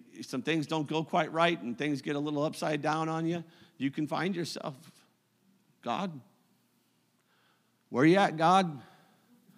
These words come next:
Don't you care what I'm going through, God? Do you not see this, God?" It sounds a little ridiculous for an apostolic Pentecostal to say, "God, do you not know what's going on? Do you not see what's going on?"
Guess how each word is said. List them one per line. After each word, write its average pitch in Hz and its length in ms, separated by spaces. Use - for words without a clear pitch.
Don't 123 220
you 143 80
care 160 200
what 165 100
I'm 170 120
going 170 280
through, 175 160
God? 196 360
Do 123 80
you 135 80
not 180 240
see 196 260
this, 202 220
God?" 196 460
It 139 120
sounds 202 260
a 156 60
little 175 180
ridiculous 156 580
for 143 120
an 139 60
apostolic 143 580
Pentecostal 143 640
to 113 160
say, 127 220
"God, 131 320
do 120 80
you 131 100
not 127 240
know 127 140
what's 131 240
going 120 280
on? 131 220
Do 123 60
you 120 80
not 117 180
see 120 160
what's 107 200
going 110 280
on?" 127 240